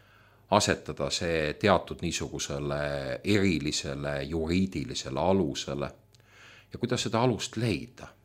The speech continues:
tegelikult selgub, et seda, seda ei olegi, seda tuleb alles hakata looma. Ja ta alustab sellest, et ta, äh, pöördub Rooma seaduste poole.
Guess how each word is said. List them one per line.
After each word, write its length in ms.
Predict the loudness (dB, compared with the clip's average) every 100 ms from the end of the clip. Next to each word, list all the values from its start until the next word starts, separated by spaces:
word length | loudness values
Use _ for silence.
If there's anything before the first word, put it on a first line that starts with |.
| _
tegelikult 440 | -10 -8 -8 -8 -4
selgub, 360 | -2 -2 -4
et 80 | -6
seda, 300 | -8 -6 -8 -6
seda 260 | -6 -2
ei 100 | 2
olegi, 420 | 4 4 2 -4
seda 160 | -6 -4
tuleb 220 | -2 0
alles 180 | 0 0
hakata 320 | -4 -6 0 6
looma. 360 | 6 4 -4 -16 _ -20 -20 -20 -20 -20 -20 _ 0
Ja 420 | 2 4 4 2
ta 100 | 2
alustab 340 | 2 0 -4 -4
sellest, 380 | -2 -2 -4 -6
et 200 | -10 -4
ta, 140 | 0 2 0 -2
äh, 540 | -6 -14 -16 -14 -16 -6
pöördub 320 | -4 -2 -2
Rooma 440 | 0 2 4 2 -2 -10 -14
seaduste 680 | -4 0 0 0 -4 -10 -12
poole. 500 | -8 -6 -6 -10 -20